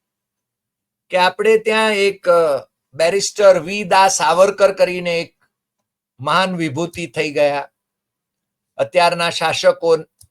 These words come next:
મના આરાધ્ય પુરુષ, જે અંગ્રેજોના ઈશારે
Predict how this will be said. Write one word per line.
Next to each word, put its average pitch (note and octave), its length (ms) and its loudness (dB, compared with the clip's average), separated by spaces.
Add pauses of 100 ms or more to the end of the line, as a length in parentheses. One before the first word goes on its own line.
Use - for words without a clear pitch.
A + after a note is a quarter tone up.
(1040)
મના E3+ 280 -2
આરાધ્ય F3 540 6
પુરુષ, - 680 -6 (800)
જે D3 100 0
અંગ્રેજોના F3+ 680 2
ઈશારે F3 840 2